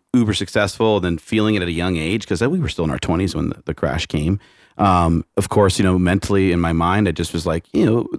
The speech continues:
no, my back was against the wall. I don't have, you don't fall back on family. This was everything that Jeremy and I had created. So, I mean, there was days you're fumbling through the center console, just, you know,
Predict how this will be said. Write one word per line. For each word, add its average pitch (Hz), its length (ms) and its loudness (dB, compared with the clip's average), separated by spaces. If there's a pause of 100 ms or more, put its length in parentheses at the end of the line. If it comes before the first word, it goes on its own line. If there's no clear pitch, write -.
(600)
no, 107 360 4 (280)
my 104 140 2
back 113 240 4
was 107 100 0
against 101 200 0
the 113 60 0
wall. 104 120 6
I 87 40 2
don't 87 120 2
have, 95 360 0
you 92 160 -2
don't 98 180 0
fall 92 180 2
back 85 240 0
on 76 100 -4
family. 107 380 2
This 151 220 2
was 82 140 -4
everything 90 360 2
that 67 100 -4
Jeremy 92 260 2
and 85 80 0
I - 20 -2
had 82 120 -4
created. 87 400 0
So, 78 340 0 (500)
I 101 40 4
mean, 90 120 4
there 98 100 4
was 90 160 2
days 95 400 2
you're 110 200 4
fumbling 110 400 2
through 123 140 2
the 113 260 4
center 123 240 0
console, 107 480 0
just, - 320 -2
you 101 80 4
know, 95 280 2